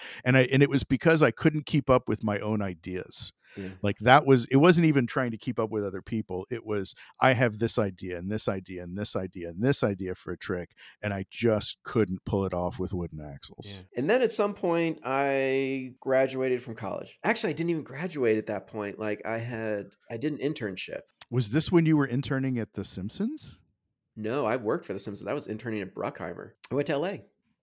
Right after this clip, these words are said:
Speaker 2: I, you know, graduated, like, was last semester, did an internship, which, you know,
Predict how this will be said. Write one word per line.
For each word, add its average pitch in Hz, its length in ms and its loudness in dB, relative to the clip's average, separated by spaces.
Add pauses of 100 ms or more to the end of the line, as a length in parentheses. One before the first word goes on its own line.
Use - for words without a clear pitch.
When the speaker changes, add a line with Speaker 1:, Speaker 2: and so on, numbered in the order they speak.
Speaker 2:
I, 117 460 -6 (360)
you 120 120 -6
know, 104 160 -6
graduated, 113 580 -2 (100)
like, 104 220 -4
was 110 200 -4 (480)
last 123 300 -2
semester, 123 760 -4
did 120 200 -6
an 120 180 -4
internship, 117 480 -4
which, 110 240 -8 (220)
you 117 140 -6
know, 101 240 -8